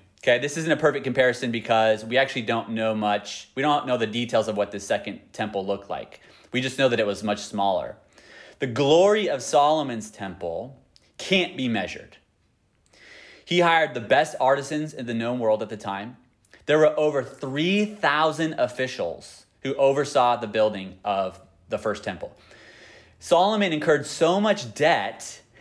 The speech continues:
that he had to pay a, a, a neighboring king by giving him twenty-four towns in Galilee. He's like, "Here,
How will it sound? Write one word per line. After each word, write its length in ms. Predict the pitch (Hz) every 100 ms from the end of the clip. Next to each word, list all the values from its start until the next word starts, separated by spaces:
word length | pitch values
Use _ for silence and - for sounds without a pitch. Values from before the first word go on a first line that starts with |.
| - -
that 100 | 147
he 100 | 160
had 260 | 160 180
to 80 | 190
pay 240 | 175 180 165
a, 320 | 135 139 -
a, 220 | 127 127 -
a 80 | 127
neighboring 640 | 127 139 175 185 180 151
king 600 | - 165 135 107 104 107 - - _ _ _ _ _ -
by 200 | 139 143
giving 460 | 120 147 165 180
him 180 | 165 143
twenty-four 960 | - - 143 151 180 208 202 - 170 160
towns 680 | - 147 120 90 87 85 -
in 200 | 117 117
Galilee. 380 | 101 95 80 71 - -
He's 160 | 135
like, 360 | 135 113 - -
"Here, 240 | 170 139